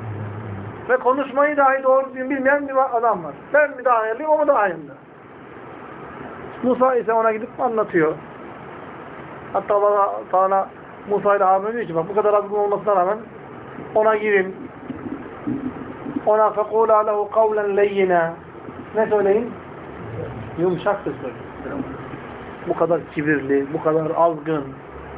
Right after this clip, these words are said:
dalga geçen adama karşı Allah Teala diyor ki Musa ile Harun'a, gidin ona yumuşak söz söyleyin. Ondan sonra Allah Teala diyor ki, ben neyim? Sizinle beraberim.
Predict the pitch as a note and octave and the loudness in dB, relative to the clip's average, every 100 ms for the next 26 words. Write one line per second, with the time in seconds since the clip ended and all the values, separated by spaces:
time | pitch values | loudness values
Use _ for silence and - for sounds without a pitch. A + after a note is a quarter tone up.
0 | - E3+ F3 F3 F3+ E3+ E3 C#3+ C3+ - | -2 4 4 2 -2 -2 -2 -4 -6 -18
1 | - - - F3+ G3 F3+ E3 D3 G3+ - | -18 -8 -2 2 2 2 0 0 -4 0
2 | F#3 F#3+ F3 F3 F3 G3 E3 E3 - E3+ | 2 4 4 2 2 0 -2 -6 -6 -4
3 | E3 D#3 D3 D3 D3 F#3 G#3+ - - - | 0 0 0 0 0 -2 -4 -12 -16 -14
4 | - - - - - - - - - - | -14 -14 -14 -14 -14 -14 -16 -16 -16 -16
5 | - - - G#3+ G3+ G3 A3+ - - - | -14 -14 -4 2 4 4 0 -10 -16 -16
6 | - - - - - G3+ F#3 F#3+ E3+ F3+ | -14 -14 -14 -8 0 2 4 0 0 0
7 | - B2+ C3 A#2+ A2 - - - - - | -2 -10 -8 -10 -12 -14 -14 -14 -14 -14
8 | - - - - - - - - - - | -14 -14 -14 -14 -14 -14 -14 -14 -14 -14
9 | - - - - - - - - - - | -14 -14 -14 -14 -14 -14 -14 -14 -14 -14
10 | - - - F#3 G3 F#3+ F#3+ G3 G3 G#3 | -14 -12 -2 2 4 4 4 4 4 2
11 | G3+ F#3 G#3+ - - - - - G3 G3+ | 0 0 -2 -6 -18 -18 -10 0 2 2
12 | G3+ G3+ G#3+ E3 - F3+ G3 F#3+ F3+ F3 | 0 0 -2 -6 -8 -2 2 2 4 4
13 | F3+ F3 F3+ A#3+ | 4 4 -2 -4